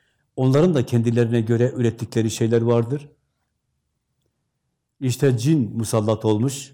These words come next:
bilmem üç tane, beş tane cin musallat olmuş, "Şöyle yapmak lazım, böyle yapmak lazım." deyip müminleri, insanları korkutur.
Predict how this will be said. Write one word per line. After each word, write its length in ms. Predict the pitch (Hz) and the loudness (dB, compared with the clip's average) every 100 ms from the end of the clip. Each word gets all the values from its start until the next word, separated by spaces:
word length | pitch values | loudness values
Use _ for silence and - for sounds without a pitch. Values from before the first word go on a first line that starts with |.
| - | -6
bilmem 380 | 120 127 123 147 | 0 2 2 0
üç 120 | 131 | 0
tane, 280 | 117 117 117 | 0 0 0
beş 160 | 127 | -2
tane 260 | 123 120 117 | 0 0 0
cin 180 | 135 123 | 0 0
musallat 420 | 104 107 107 107 | -2 -2 -2 0
olmuş, 240 | 107 131 | 0 -2
"Şöyle 280 | 139 139 127 | -2 0 2
yapmak 420 | 113 107 117 - | 2 0 -6 -4
lazım, 300 | 113 107 127 | -4 -2 0
böyle 200 | 131 127 | 2 4
yapmak 380 | 117 107 117 101 | 2 0 -6 -4
lazım." 320 | 113 107 110 | -4 -2 -2
deyip 420 | 113 135 180 - _ _ _ _ _ _ _ _ _ _ _ _ _ _ _ _ _ _ _ | 0 0 0 -8 _ _ _ _ _ _ _ _ _ _ _ _ _ _ _ _ _ _ _
müminleri, 680 | 110 131 127 123 113 113 143 | -2 2 4 4 4 2 0
insanları 640 | 139 123 113 123 120 120 | -2 -4 -2 0 2 0
korkutur. 600 | 120 143 131 127 160 175 | 0 0 0 -2 0 -2